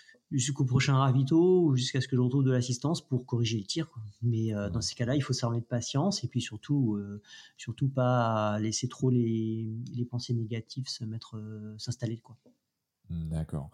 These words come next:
Speaker 2: Donc en effet, hein, je, il y a encore cette sphère mentale qui est, qui est présente, euh, et qui, euh, voilà,
Speaker 1: Oui.
Speaker 2: dissocie, euh, et, et
Speaker 1: Bah oui,
Speaker 2: met du
Speaker 1: parce qu'il y a eu de
Speaker 2: positif.
Speaker 1: l'anticipation. Je l'ai anticipé le... déjà à... à la préparation mentale. J'ai déjà visualisé que je pouvais avoir des problèmes et comment j'allais faire pour m'en sortir.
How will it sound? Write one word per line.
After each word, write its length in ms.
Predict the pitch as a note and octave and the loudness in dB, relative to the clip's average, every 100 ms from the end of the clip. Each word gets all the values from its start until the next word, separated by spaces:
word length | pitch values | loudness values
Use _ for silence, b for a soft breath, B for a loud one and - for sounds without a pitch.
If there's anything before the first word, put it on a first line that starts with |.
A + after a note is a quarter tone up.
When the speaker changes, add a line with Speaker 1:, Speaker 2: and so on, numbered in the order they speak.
| B B | B B
Speaker 2:
Donc 180 | F#2 F#2 | -6 -2
en 100 | G2 | 0
effet, 180 | G2 A#2 | 0 0
hein, 140 | G#2 | 0
je, 400 | F#2+ F#2+ F2 F2 E2 B B | 2 2 4 2 0 B B
il 60 | F#2+ | -2
y 0 | |
a 40 | G2 | 0
encore 260 | G#2 A#2+ | 0 -2
cette 180 | A2 F#2 | -2 -4
sphère 240 | - F#2 | -2 -2
mentale 420 | G2+ G#2 A2 A2 G#2+ | 0 0 0 0 -2
qui 200 | G2+ F#2 | -2 -2
est, 40 | |
qui 140 | - | -2
est 40 | F#2 | -4
présente, 520 | - F#2+ G#2 G#2+ G#2 | -2 0 0 -2 -2
euh, 580 | F#2 F2+ E2+ E2 E2 E2 | 0 2 2 2 2 0
et 40 | |
qui, 260 | - - F#2+ | -4 -6 0
euh, 160 | F2 D#2+ B B - | 0 0 B B -2
voilà, 160 | E2+ | 0
Speaker 1:
Oui. 60 | E2 | 0
Speaker 2:
dissocie, 480 | F#2 B2+ C3+ E3+ D#3+ | 0 2 4 4 2
euh, 400 | G2+ F2+ D#2+ D2+ G2+ - | 2 2 0 -2 -8 -8
et, 120 | F2+ F2 | -4 0
et 60 | |
Speaker 1:
Bah 80 | C3 | 4
oui, 40 | |
Speaker 2:
met 80 | C#3+ | 4
du 60 | F#3 | 4
Speaker 1:
parce 140 | E3 | 2
qu'il 120 | G3 | 4
y 20 | D3+ | 4
a 40 | |
eu 20 | |
de 60 | C#3+ | 4
Speaker 2:
positif. 400 | D3 C#3+ C3+ C3 | 4 2 0 0
Speaker 1:
l'anticipation. 400 | C#3 - F#3 D#3 | 0 0 0 0
Je 180 | A#2+ A#2+ | -2 0
l'ai 120 | A#2+ | 2
anticipé 560 | B2+ C3 C#3 E3+ D#3+ F3 | 2 2 2 0 0 0
le... 460 | C3+ B2 B2 A#2+ A#2+ | 2 2 2 2 2
déjà 640 | B2 C3+ C3 A2+ A2 A2 | 2 2 2 2 -2 -4
à... 80 | A2 B B B | -8 B B B
à 100 | B2 | -2
la 80 | B2 | 0
préparation 540 | C3 B2 A#2+ A#2+ A#2+ | 2 2 2 2 0
mentale. 340 | A#2 A#2+ D3+ | 0 0 0
J'ai 160 | C3+ A#2+ | 0 0
déjà 240 | B2 D#3+ | 2 0
visualisé 520 | E3 C3+ B2+ B2 A#2+ B2 | 0 2 2 2 2 -2
que 40 | |
je 80 | - | -4
pouvais 220 | - A2+ | -6 -4
avoir 180 | A2+ A2 | -2 -2
des 120 | A2 | -4
problèmes 500 | G#2+ - A2+ A#2+ A#2+ | -6 -6 -4 -2 -2
et 60 | G#2 | -4
comment 260 | - G#2 G#2 | -6 -6 -6
j'allais 240 | G#2 A2 | -4 -6
faire 220 | - A#2+ | -6 -8
pour 160 | - G#2+ | -8 -14
m'en 60 | |
sortir. 320 | G#2+ _ - | -16 _ -18